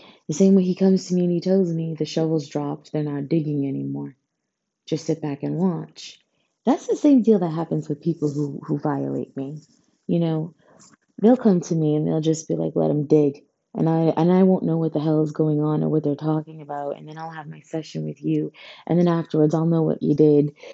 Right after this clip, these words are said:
And then they'll be like, "Don't worry about it. They're done digging."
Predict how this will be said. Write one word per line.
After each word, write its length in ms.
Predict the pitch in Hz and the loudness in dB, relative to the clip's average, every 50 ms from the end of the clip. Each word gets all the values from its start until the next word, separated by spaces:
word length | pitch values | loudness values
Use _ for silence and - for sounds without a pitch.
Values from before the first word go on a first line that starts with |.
| - - _ - | -20 -10 _ 0
And 140 | 160 165 170 | 2 4 6
then 120 | 175 175 | 6 6
they'll 180 | 175 165 156 151 | 6 6 6 6
be 120 | 151 156 151 | 6 6 6
like, 180 | 147 147 147 151 | 6 6 6 4
"Don't 180 | 151 147 143 | 4 4 6
worry 220 | 143 139 139 139 139 | 4 4 2 2 0
about 280 | 139 151 156 156 151 | 0 0 -2 0 0
it. 120 | 156 - - | 0 -2 0
They're 100 | 139 139 | 0 0
done 260 | 147 165 160 151 156 143 | 2 2 0 0 0 2
digging." 440 | - 156 143 - - - - - | 4 4 4 4 0 -6 -6 -10